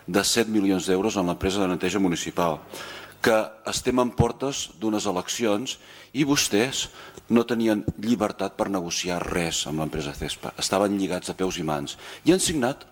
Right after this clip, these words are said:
el que han pogut, el que han pogut per salvar la situació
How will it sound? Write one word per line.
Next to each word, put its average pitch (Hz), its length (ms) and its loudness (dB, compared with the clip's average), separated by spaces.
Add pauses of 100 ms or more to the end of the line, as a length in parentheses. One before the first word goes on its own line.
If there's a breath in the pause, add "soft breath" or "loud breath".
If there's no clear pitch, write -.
(120)
el 95 240 2
que 95 140 0
han 104 220 2 (200)
pogut, 82 460 -4 (420 loud breath)
el 113 200 4
que 117 120 -2
han 156 160 -4
pogut 92 380 -4 (300 soft breath)
per 110 120 0
salvar 104 280 2
la 101 80 -2
situació 82 440 -4